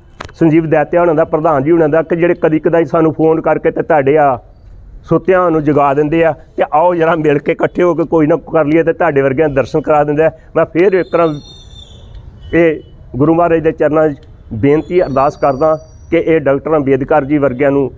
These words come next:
ਜਿਹੜੀਆਂ ਉਹਨਾਂ ਦੀ ਹਮੇਸ਼ਾ ਯਾਦ ਜਿਹੜੀ ਅਸੀਂ ਤਾਜ਼ੀ ਹੁੰਦੀ ਰਵੇ। ਤੇ ਆ ਜਿਹੜਾ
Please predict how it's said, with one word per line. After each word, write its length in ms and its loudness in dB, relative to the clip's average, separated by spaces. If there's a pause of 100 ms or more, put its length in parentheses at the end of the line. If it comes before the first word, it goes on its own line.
(220)
ਜਿਹੜੀਆਂ 320 0
ਉਹਨਾਂ 320 0
ਦੀ 100 0
ਹਮੇਸ਼ਾ 420 0
ਯਾਦ 240 0
ਜਿਹੜੀ 220 -2
ਅਸੀਂ 120 0
ਤਾਜ਼ੀ 320 -2
ਹੁੰਦੀ 280 -2
ਰਵੇ। 240 0
ਤੇ 360 -8
ਆ 160 0
ਜਿਹੜਾ 360 0